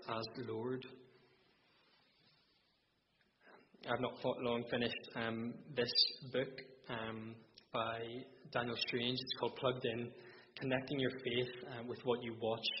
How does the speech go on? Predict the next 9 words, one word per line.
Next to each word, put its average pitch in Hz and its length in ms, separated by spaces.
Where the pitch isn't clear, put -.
Read 113 360
and 113 120
Play. 120 380
And 131 140
in 160 120
it, 165 120
he 123 340
includes 123 480
a 123 40